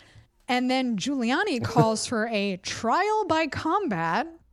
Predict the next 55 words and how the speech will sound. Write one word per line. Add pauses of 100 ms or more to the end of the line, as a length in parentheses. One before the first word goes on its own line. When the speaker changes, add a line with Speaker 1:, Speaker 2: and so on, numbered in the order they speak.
(720)
Speaker 1:
And
then
these
Speaker 2:
Yeah,
that
was
what
Speaker 1:
fucking
Speaker 2:
blew
my
mind
when
I
Speaker 1:
lunatics
Speaker 2:
saw
that.
Speaker 1:
march
to
the
Capitol (220)
and,
like,
kick
in
the
front
door. (360)
So (160)
if
that
wasn't
enough
Speaker 2:
And
Speaker 1:
evidence
Speaker 2:
also
Speaker 1:
for
you
that
they
were
inciting
violence, (260)
Trump
was
also
trying
to,
like, (240)
hustle
behind
the
scenes.
So
it
was